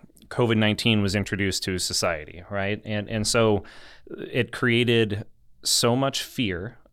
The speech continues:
among the general consumer base, just, uh, how do they keep themselves healthy? How, how do I continue to manage my own health conditions that exist today in this environment? It's very challenging. The result is, as we saw, declining volumes, uh, for,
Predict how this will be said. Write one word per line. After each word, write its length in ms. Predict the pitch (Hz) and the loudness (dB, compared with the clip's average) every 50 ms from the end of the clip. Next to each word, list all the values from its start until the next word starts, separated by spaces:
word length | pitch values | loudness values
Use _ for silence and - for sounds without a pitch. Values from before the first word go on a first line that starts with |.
| _ - | _ -4
among 600 | 120 110 107 107 107 104 101 101 98 98 98 - - | -2 0 2 2 2 2 0 0 -4 -6 -8 -10 -10
the 140 | - 98 101 | -8 -8 -8
general 400 | 92 87 117 107 101 104 104 101 | -4 -2 -2 0 2 2 0 0
consumer 440 | - - 104 - - 104 101 101 95 | 0 -2 -2 -2 0 0 0 -2 -2
base, 440 | - 95 87 87 90 - - - - - | -2 -2 -4 -4 -4 -6 -8 -10 -10 -10
just, 440 | 104 98 107 104 104 - - - - | -4 0 0 2 2 0 -4 -6 -8
uh, 180 | 101 98 92 92 90 - - - _ _ - - - - | -6 -6 -6 -8 -10 -14 -18 -20 _ _ -20 -20 -20 -16
how 240 | - - - 117 107 | -10 -2 0 0 2
do 120 | 98 107 | 0 0
they 120 | 90 101 - | -4 -6 -8
keep 200 | - - - - | -8 -8 -10 -8
themselves 440 | 95 90 - - 110 107 - - - | -8 -4 0 2 2 2 0 -4 -12
healthy? 560 | - - 110 110 117 - - 120 113 120 120 - | -4 0 2 2 2 2 -2 -2 -2 -2 -2 -4
How, 240 | - - 98 101 98 | -4 -2 0 0 0
how 140 | - - 117 | 0 0 0
do 120 | 110 101 | 0 0
I 80 | 98 95 | 0 -2
continue 440 | - - - 98 - - 110 104 98 | -4 -8 -10 -8 -6 -4 -2 -2 -2
to 60 | 98 | -2
manage 380 | 95 95 98 101 104 98 - - | -2 -2 -2 -2 -2 -2 -4 -4
my 160 | 92 95 95 | -4 -2 -2
own 240 | 98 98 95 92 - - - - - _ _ _ | 0 -2 -2 -4 -6 -10 -18 -20 -20 _ _ _
health 240 | - - 113 113 - | 0 2 2 2 2
conditions 500 | - 98 90 101 107 - - 120 120 107 | 0 0 2 2 2 2 2 2 0 0
that 100 | 107 92 | 0 -2
exist 320 | 92 87 95 110 107 - | -2 -2 -2 -2 -4 -4
today 520 | - 98 90 90 98 98 98 104 113 123 - - - - - - - | -6 -8 -6 -4 -2 -2 0 0 -2 -4 -6 -12 -20 -20 -20 -8 -2
in 140 | 110 110 113 | 0 2 2
this 180 | 120 113 - 113 | 2 2 2 2
environment? 480 | 101 92 92 92 95 110 120 131 117 | 0 2 2 2 4 4 2 0 0
It's 80 | 98 - | -2 0
very 180 | 107 107 107 | 0 0 0
challenging. 540 | - - 107 107 110 117 117 107 117 120 127 | 0 0 0 2 2 2 0 0 0 0 0
The 80 | 110 104 | 0 0
result 480 | 104 104 92 90 117 113 113 123 - | -2 -2 -2 0 0 0 0 0 -2
is, 200 | 104 107 113 113 | -2 -2 -2 -2
as 160 | 110 92 85 98 | -4 -6 -6 -4
we 80 | 98 | -4
saw, 300 | - - - 101 101 107 | -2 0 0 2 0 0
declining 540 | 101 98 95 - - 107 101 104 107 101 90 | 0 -2 -4 -4 -2 -2 -2 0 0 -2 -2
volumes, 520 | 98 101 101 98 98 101 101 104 - - - | 0 0 -2 -2 -4 -6 -8 -8 -10 -12 -12
uh, 180 | - 92 92 98 | -14 -14 -14 -14
for, 320 | - - 101 95 - - | -12 -10 -8 -8 -8 -10